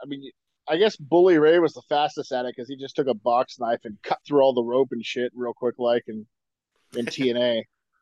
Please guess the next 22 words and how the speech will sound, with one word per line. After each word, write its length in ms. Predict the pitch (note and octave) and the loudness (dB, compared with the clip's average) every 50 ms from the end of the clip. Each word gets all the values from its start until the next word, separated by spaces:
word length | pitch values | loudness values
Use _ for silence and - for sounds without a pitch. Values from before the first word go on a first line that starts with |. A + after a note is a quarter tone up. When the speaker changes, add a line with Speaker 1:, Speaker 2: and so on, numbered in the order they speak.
| _ _ _ _ _ _ _ - C3 | _ _ _ _ _ _ _ 0 2
Speaker 1:
Um, 440 | C3 C3 B2+ B2+ B2 A#2+ A#2 A#2 _ _ _ _ _ - | 2 4 4 2 0 -2 -6 -12 _ _ _ _ _ -6
but 200 | - D3+ D3+ C#3+ | 0 0 0 0
no, 300 | C3 C3+ C3+ C3+ C3+ C#3 | 0 0 2 4 4 4
even 240 | D3+ D3+ D3+ C#3+ | 2 2 0 -2
that 180 | B2+ B2 B2+ C3+ | -2 -2 -2 -2
was 160 | C3 B2+ - - - - | -2 -4 -10 -12 -20 -18
slow 400 | - B2 C3 C3 B2+ C3 B2+ B2+ | -12 -6 -2 0 2 4 4 2
and 120 | B2 A#2+ - | 2 0 -2
pre-, 280 | - C3+ B2+ B2+ C#3+ | -2 -2 0 0 0
it's 140 | D3+ D3+ - | -2 -2 -2
just, 240 | - G3 - - - | -8 -14 -14 -8 -4
it's, 540 | E3 D#3+ D#3+ D#3+ - - - - - - - _ _ _ _ _ _ _ _ _ _ _ _ - | -4 -4 -4 -4 -12 -16 -16 -16 -16 -16 -18 _ _ _ _ _ _ _ _ _ _ _ _ 0
for 100 | F3 F3 | 2 4
the 80 | E3 | 4
television 560 | D#3+ - F3+ E3+ F3 F3 E3 F3 D#3+ D#3+ D#3 | 4 4 4 4 6 6 4 2 2 0 -4
product, 560 | C#3 - D3+ D3 D3 D3+ D#3 E3 E3 D#3+ _ _ - | -4 0 2 4 4 6 4 4 2 0 _ _ -4
I 80 | - D3 | -4 -2
mean, 140 | E3 E3+ F3 | 0 2 0
I'm 120 | F#3 F#3+ | 0 0
sure 240 | E3 - A#3+ A#3 A3+ | -2 0 2 2 4
once 240 | F3+ F3 F3 E3+ - | 4 2 -2 -2 -4
the 140 | - B2+ | -8 -8